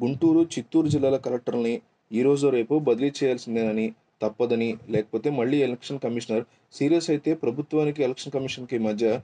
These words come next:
ఘర్షణ వాతావరణం వస్తుందని అనిపిస్తోంది. ఈ ప్రక్రియ మొత్తం సాఫీగా సాగేలాగా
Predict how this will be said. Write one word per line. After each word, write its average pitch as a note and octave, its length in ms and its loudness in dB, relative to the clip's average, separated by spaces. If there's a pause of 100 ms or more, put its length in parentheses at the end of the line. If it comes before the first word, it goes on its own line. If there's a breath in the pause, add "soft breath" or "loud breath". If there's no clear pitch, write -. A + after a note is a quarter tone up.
(320 soft breath)
ఘర్షణ A#2+ 260 0
వాతావరణం C3+ 460 0
వస్తుందని A2 400 -4
అనిపిస్తోంది. G2+ 560 -6 (440)
ఈ G#2 100 0
ప్రక్రియ G#2+ 360 -2
మొత్తం B2+ 300 -4
సాఫీగా C3 440 0
సాగేలాగా A#2 580 0